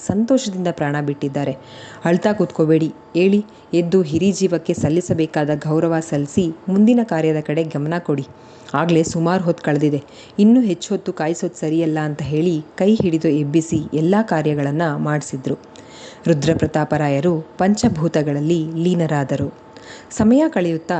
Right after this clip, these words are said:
ಎಲ್ಲರ ಜೀವನವೂ ಬದಲಾದ್ವು. ತೋಟ ಜಮೀನು ಅಂತಿದ್ದ ರಾಯರು ಬಿಸಿನೆಸ್ ಮಾಡಿ ಯಶಸ್ಸು ಕಂಡರು. ತಂದೆಗೆ ಕೊಟ್ಟಿದ್ದ ಮಾತಿನ ಪ್ರಕಾರ ಮಣಿಯನ್ನ ತುಂಬಾನೇ ಚೆನ್ನಾಗಿ ನೋಡ್ಕೊಳ್ತಾ, ಅವಳ ಕೂದಲು ಸಹ ಕೊಂಕದ ಹಾಗೆ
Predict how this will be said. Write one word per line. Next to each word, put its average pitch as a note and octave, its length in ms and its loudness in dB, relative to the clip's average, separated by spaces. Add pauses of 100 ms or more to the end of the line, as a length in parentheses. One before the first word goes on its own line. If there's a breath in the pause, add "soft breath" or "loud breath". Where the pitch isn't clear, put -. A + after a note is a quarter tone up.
(120)
ಎಲ್ಲರ A3 320 2
ಜೀವನವೂ D#3 560 -2
ಬದಲಾದ್ವು. C#3+ 600 -4 (420)
ತೋಟ E3+ 260 2 (100)
ಜಮೀನು E3 400 0
ಅಂತಿದ್ದ D3+ 340 0
ರಾಯರು D#3+ 480 2 (360 loud breath)
ಬಿಸಿನೆಸ್ A3 420 4
ಮಾಡಿ E3+ 360 0
ಯಶಸ್ಸು E3+ 400 -2
ಕಂಡರು. C#3+ 440 -2 (440)
ತಂದೆಗೆ D#3+ 360 4
ಕೊಟ್ಟಿದ್ದ D#3 380 0
ಮಾತಿನ D#3+ 440 2
ಪ್ರಕಾರ D#3+ 380 -2 (340)
ಮಣಿಯನ್ನ G3 440 4
ತುಂಬಾನೇ G3+ 460 0
ಚೆನ್ನಾಗಿ D#3 340 -4
ನೋಡ್ಕೊಳ್ತಾ, D3 500 -4 (180)
ಅವಳ E3+ 240 0
ಕೂದಲು A3+ 480 2
ಸಹ F3+ 300 -4
ಕೊಂಕದ F#3+ 460 -4
ಹಾಗೆ E3+ 400 -2